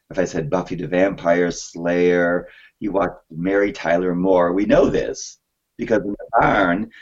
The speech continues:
I have nineteen very large boxes of video cassette tapes. Some of them are beta, and then he switched over the format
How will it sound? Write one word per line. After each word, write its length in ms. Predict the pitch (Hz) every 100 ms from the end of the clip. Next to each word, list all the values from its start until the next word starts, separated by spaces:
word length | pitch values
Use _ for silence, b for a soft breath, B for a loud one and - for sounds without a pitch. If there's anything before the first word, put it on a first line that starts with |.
| B
I 120 | 110 104
have 360 | - 117 110
nineteen 800 | 101 120 143 131 117 113 - - b b _ 82
very 460 | 90 131 160 113
large 380 | 101 92 90 -
boxes 760 | 92 90 - 71 53 - - _ _ _ _ _ _ -
of 360 | 85 85 82
video 320 | 76 127 120 -
cassette 380 | 92 - 78 -
tapes. 420 | - - - _ _
Some 240 | - 101
of 60 | 92
them 120 | 90
are 100 | 78
beta, 520 | 76 95 90 87 85 71
and 140 | 82
then 80 | 85
he 80 | 80
switched 600 | - 85 - - - - _ -
over 220 | 90 87
the 100 | 73
format 560 | - 78 71 71 67